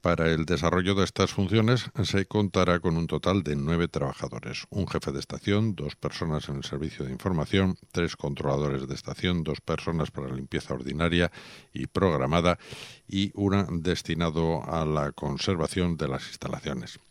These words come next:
La vigilancia nocturna y el mantenimiento serán subcontratados por la adjudicataria a empresas externas.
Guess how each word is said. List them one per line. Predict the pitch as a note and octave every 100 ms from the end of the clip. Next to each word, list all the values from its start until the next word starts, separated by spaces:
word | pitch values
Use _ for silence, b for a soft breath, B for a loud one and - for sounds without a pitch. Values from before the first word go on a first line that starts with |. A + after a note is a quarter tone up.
| _
La | - E2+
vigilancia | E2 - E2+ D#2+ E2
nocturna | D#2 - G2+ G2
y | F#2
el | E2+
mantenimiento | F2 E2+ F#2+ F2 D#2 G#2 F#2+
serán | D#2+ D2 F2 F2+
subcontratados | - C2+ - F#2 F#2 - - E2+ E2+ F#2+ - -
por | D#2+ D2+
la | -
adjudicataria | - E2 - F2+ F2 D2+ E2 -
a | D#2+
empresas | C2+ - D#2 D2+ -
externas. | - - - D2 - -